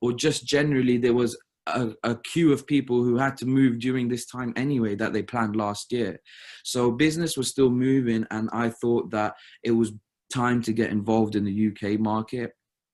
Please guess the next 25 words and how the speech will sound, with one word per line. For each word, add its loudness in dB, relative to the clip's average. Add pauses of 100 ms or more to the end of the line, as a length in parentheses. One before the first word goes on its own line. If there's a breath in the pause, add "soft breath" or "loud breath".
(520)
And 2 (120)
with 0
what -2
I 2
found 0
is -4
that 0 (1040 loud breath)
there 4
is 4
a 0
lot, 2
a 0
lot 0
of -12
new 0
buildings -2
coming -6
up, -10
a -6
lot 0
of -10
brand 2
new 2
buildings -2
with -2